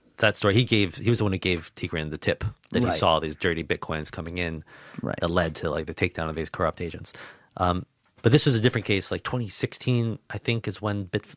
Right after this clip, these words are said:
Speaker 1: maybe twenty seventeen was when Bitfinex was hacked. I think a hundred twenty thousand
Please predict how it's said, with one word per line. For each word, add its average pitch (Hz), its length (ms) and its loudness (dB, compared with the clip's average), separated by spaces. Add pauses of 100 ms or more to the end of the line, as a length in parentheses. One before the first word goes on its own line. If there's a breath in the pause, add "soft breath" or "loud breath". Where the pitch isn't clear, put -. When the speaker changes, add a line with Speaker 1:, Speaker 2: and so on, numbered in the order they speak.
Speaker 1:
maybe 107 180 -4
twenty 104 200 -6
seventeen 120 440 -2
was 113 80 -2
when 117 160 -2
Bitfinex - 680 -2
was 117 120 0
hacked. - 380 0 (1300 loud breath)
I - 40 -20
think 101 140 -4
a 90 40 2
hundred 104 300 2
twenty 98 240 -4
thousand 90 560 -4